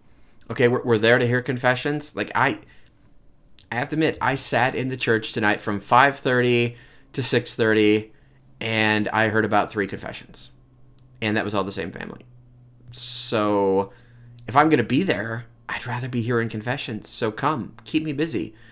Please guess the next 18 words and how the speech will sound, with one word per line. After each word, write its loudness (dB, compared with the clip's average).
Uh, 2
not, 2
not 2
only 4
is 0
the -2
priest -2
not 0
gonna -2
be -2
mad, 0
I'm -6
gonna -2
be -2
like, -4
"Yay! -2
Praise -2
God! -2